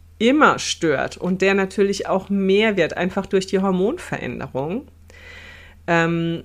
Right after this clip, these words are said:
und vor allem am Bauch hat sie sich leichter gefühlt. Das Schönste war, als sie mir dann ein paar Monate später sagte,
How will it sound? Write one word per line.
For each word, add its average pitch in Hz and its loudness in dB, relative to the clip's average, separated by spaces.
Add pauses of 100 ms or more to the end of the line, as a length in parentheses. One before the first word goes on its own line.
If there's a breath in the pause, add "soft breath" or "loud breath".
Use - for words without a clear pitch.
(160)
und 185 0
vor 175 4
allem 214 6
am 180 2
Bauch 170 4
hat 160 -6
sie 170 -6
sich 175 -2
leichter 127 -2
gefühlt. - -12 (1200)
Das 185 -2
Schönste 285 2
war, 247 6
als 220 2
sie 220 0
mir 202 2
dann 180 2 (260)
ein 180 -2
paar 175 2
Monate 170 0
später 240 2
sagte, 151 2